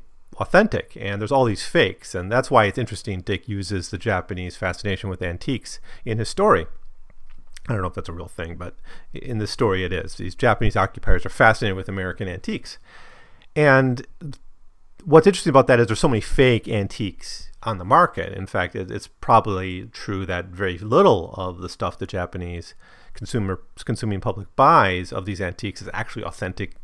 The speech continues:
material. Most of it's faked. In fact, Frank Frink worked for a business that made a lot of its money producing fakes. But there's a lot of characters also who put on false fronts and false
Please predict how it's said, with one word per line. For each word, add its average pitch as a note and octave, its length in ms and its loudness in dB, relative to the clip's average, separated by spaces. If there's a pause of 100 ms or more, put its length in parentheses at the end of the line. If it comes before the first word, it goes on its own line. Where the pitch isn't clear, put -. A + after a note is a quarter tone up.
(100)
material. A#2+ 420 -2
Most F#2 240 -10
of F2+ 80 -12
it's - 100 -16
faked. F2+ 380 -6
In F#2+ 60 -12
fact, - 320 -10 (240)
Frank G#2+ 260 2
Frink A2+ 240 -2
worked G#2 240 0
for G2+ 220 -4
a F2 40 -4
business F#2 440 -10
that F2 340 -10
made F#2+ 160 -8
a G2 40 -8
lot F#2 180 -2
of F#2 40 -4
its G#2 140 -6
money A#2 380 0 (100)
producing G2+ 560 -4 (580)
fakes. - 580 2 (1400)
But D3 100 4
there's C3 120 6
a D3+ 40 10
lot B2+ 100 10
of - 80 -2
characters E3+ 500 8
also C#3+ 380 4
who A#2+ 140 0
put B2+ 180 6
on A#2 140 6
false A#2 260 2
fronts A2+ 380 -2
and G#2+ 120 -6
false - 440 -6